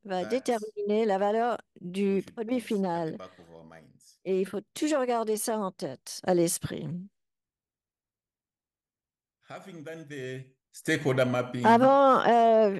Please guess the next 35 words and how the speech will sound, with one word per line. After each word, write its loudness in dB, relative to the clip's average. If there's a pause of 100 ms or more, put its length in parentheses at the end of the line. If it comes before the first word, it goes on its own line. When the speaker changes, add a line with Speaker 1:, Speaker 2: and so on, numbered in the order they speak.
(120)
Speaker 1:
ayant 6
fait 2
la 4
cartographie -4
Speaker 2:
the -14
Speaker 1:
des -2
Speaker 2:
security 0
sector -4
Speaker 1:
parties -2
Speaker 2:
audit, -6
Speaker 1:
prenantes, -2 (100)
euh, 2
et 0
l'audit -4
du -4
Speaker 2:
the -4
Speaker 1:
secteur -2
Speaker 2:
key -10
Speaker 1:
de -2
la -2
Speaker 2:
issues -6
now -2
Speaker 1:
sécurité, -2
les -2
Speaker 2:
would -8
Speaker 1:
pro-, -2
Speaker 2:
be -8
Speaker 1:
les -2 (240)
questions -6
Speaker 2:
how -6
Speaker 1:
principales -8
Speaker 2:
do -6
Speaker 1:
maintenant -2
Speaker 2:
we -4
Speaker 1:
seront -2